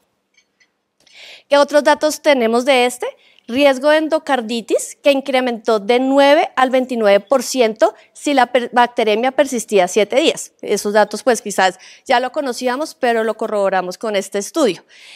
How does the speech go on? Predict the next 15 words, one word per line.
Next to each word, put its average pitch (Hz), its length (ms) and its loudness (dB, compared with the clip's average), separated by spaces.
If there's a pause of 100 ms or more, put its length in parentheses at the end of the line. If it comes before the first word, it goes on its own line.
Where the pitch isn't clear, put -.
(300)
Y 349 300 2
un 285 160 -2
dato 247 240 0
muy 294 180 -4
importante, 302 720 -6
la 247 140 0
infección 247 580 -6 (100)
osteoarticular 277 960 0
incrementó 233 640 0
del 214 180 4
catorce 247 680 0
al 233 140 0
veintiuno 202 480 -6
por 208 200 -6
ciento. 247 380 -2